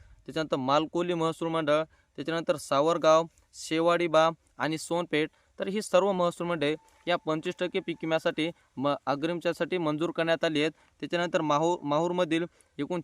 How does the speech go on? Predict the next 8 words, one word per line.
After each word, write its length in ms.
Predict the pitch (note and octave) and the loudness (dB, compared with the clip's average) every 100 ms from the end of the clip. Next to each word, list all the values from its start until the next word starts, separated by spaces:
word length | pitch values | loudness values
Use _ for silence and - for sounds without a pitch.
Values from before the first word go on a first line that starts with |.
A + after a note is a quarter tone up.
| - | 4
चार 180 | D#3+ F3+ | 6 6
महसूल 360 | E3+ F3 F3 | 2 -2 -2
मंडळे 200 | F3 D#3 | -2 2
आहेत. 100 | D3+ E3+ _ _ | 0 0 _ _
याच्यापैकी 540 | C#3+ E3+ F3 E3 E3 F3 _ _ | -6 -2 -2 0 -2 -2 _ _
माहूर, 460 | B2+ C#3+ D#3 E3+ F3 | 0 0 2 0 0
त्याच्यानंतर 420 | D3+ D#3+ D#3+ D#3+ | -2 -2 -2 -2
सिंदखेड, 680 | D3+ - D#3+ E3 D#3 D#3 E3 | -4 -6 -4 -2 0 0 0